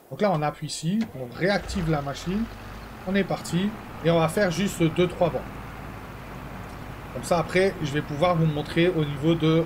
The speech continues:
euh, la remorque. Donc là, mettez-vous bien au milieu. Faites attention parce que si vous n'êtes pas dans l'axe,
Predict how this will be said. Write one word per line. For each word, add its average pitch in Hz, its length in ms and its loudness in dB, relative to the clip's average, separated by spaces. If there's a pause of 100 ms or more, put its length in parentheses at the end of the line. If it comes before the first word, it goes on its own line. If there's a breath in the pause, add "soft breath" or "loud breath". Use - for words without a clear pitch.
euh, 127 500 0 (540)
la 131 80 0
remorque. 135 240 0 (320)
Donc 165 160 2
là, 190 220 6
mettez-vous 180 380 4
bien 190 360 2
au 180 100 6
milieu. 180 320 4 (380)
Faites 170 160 2
attention 180 340 4
parce 196 180 2
que 180 100 0
si 170 160 -2
vous 160 100 4
n'êtes 160 180 4
pas 196 140 6
dans 170 140 4
l'axe, 185 360 2